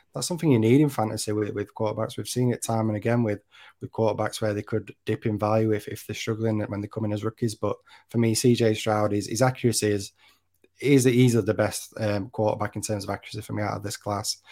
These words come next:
And what he's done over at Ohio State has, has been incredible. Now, I know the, the situation he was in with the <laughs> wide receivers he has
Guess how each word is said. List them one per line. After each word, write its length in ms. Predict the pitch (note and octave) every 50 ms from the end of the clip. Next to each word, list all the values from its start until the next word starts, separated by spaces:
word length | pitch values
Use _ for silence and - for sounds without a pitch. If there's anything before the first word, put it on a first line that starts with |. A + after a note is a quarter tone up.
| - - _ _
And 180 | - G2+ G2 G#2+
what 100 | A#2 G#2+
he's 100 | A2 -
done 120 | - A#2
over 200 | A2 G#2+ G2+ G#2+
at 140 | A2 - -
Ohio 380 | - - - G#2 G#2+ G2+ G2+ G2
State 340 | - - - G#2+ G#2 G#2+ G#2
has, 160 | G2+ G2 G2
has 120 | - G2
been 200 | - - A2 G#2+
incredible. 400 | G#2 G2+ - A2+ A2 A2 G#2 A2
Now, 160 | G#2 G2+ G2+
I 60 | G2+ G#2
know 320 | G#2+ A2 A2 A2 A2+ - - - - - - _ _ -
the, 180 | G#2+ G#2+ -
the 80 | G#2+ A2
situation 480 | - - B2 B2 - B2 A#2 A#2 A2+
he 80 | - A#2
was 100 | A2+ G#2+
in 100 | A#2+ A#2+
with 100 | A#2 G#2+
the 60 | A2+
<laughs> 80 | G#2+ -
wide 200 | B2+ A2+ B2 A#2
receivers 420 | B2 - - B2+ B2 A#2+ A2 A2+
he 120 | A2+ A#2 A2+
has 220 | A2 G#2+ G#2